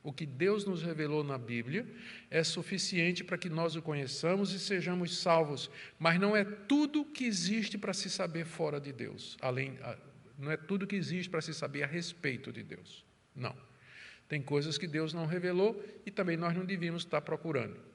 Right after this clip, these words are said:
Porque é aí que começam as heresias, quando você começa a querer procurar aquilo que Deus ocultou. Aí você começa a inventar coisa, querer preencher lacuna que Deus nunca pretendeu que fosse preenchido. Então,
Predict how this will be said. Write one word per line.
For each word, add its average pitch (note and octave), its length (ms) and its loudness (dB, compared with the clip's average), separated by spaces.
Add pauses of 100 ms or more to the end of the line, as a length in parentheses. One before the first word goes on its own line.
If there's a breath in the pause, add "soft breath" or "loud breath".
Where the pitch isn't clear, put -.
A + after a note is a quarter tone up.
(540)
Porque C3 260 -6
é A#2+ 40 4
aí C3+ 100 2
que - 100 -12
começam D#3 380 0
as C3 80 -4
heresias, C3+ 640 -2
quando A#2 220 -10
você C#3 120 -6
começa C3 400 -2
a C3 40 -2
querer B2+ 260 -2
procurar B2 400 -2
aquilo C3+ 300 -6
que E3+ 100 -8
Deus C3+ 300 -6
ocultou. C#3+ 500 -8 (640)
Aí G2 80 -10
você B2 180 -8
começa B2+ 460 -2
a D3 80 0
inventar D3+ 460 -2
coisa, C#3 460 0 (420 loud breath)
querer A#2+ 220 -4
preencher C#3+ 380 0
lacuna C#3+ 580 2
que C3 120 -8
Deus A#2 220 -6
nunca C3 180 -6
pretendeu C#3 500 -2
que C#3 80 -16
fosse C3 220 -4
preenchido. C3 600 0 (920 loud breath)
Então, G3 320 2